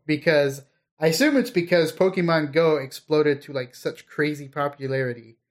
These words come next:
And so now they're like, "Oh, we're frothing at the mouth to get any more Nintendo content on our, on our store."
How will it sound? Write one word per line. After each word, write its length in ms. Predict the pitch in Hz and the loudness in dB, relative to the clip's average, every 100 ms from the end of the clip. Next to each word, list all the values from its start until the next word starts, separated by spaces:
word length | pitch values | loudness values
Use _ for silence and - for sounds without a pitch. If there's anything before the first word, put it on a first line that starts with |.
| _ _ _ | _ _ _
And 120 | 143 | -10
so 140 | - 175 | -2 0
now 100 | 185 | 2
they're 80 | 165 | 2
like, 260 | 139 135 - | 2 -2 0
"Oh, 260 | 214 180 151 | 4 4 4
we're 240 | 175 180 - | 2 0 -4
frothing 480 | _ 151 160 160 151 | _ -2 0 0 0
at 140 | 156 | 0
the 80 | 143 | -2
mouth 380 | 143 175 165 - | 0 -2 -2 -6
to 100 | 135 | -2
get 260 | 135 131 135 | -2 -2 -4
any 220 | 143 147 | -6 -4
more 280 | 143 147 143 | -2 -2 -2
Nintendo 540 | 131 127 147 165 131 | -6 -8 -6 -4 -4
content 420 | 131 120 123 120 | -6 -8 -10 -14
on 100 | 117 | -14
our, 280 | 113 110 110 _ _ _ _ _ | -14 -16 -18 _ _ _ _ _
on 140 | 131 127 | -10 -8
our 120 | 120 | -8
store." 500 | - - 127 123 | -10 -6 -4 -4